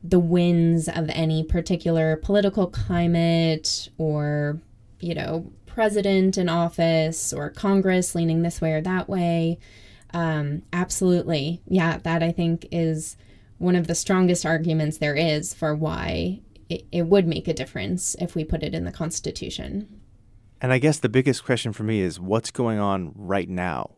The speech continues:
Speaker 2: with the Equal Rights Amendment? Why, why is it coming into the news as we speak?
Speaker 1: That's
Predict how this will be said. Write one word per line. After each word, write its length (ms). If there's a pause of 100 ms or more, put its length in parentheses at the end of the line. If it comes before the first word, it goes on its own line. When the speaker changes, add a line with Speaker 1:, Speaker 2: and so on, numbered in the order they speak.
Speaker 2:
with 100
the 80
Equal 180
Rights 240
Amendment? 440
Why, 320
why 220
is 100
it 60
coming 240
into 180
the 100
news 480 (540)
as 180
we 120
speak? 420 (360)
Speaker 1:
That's 520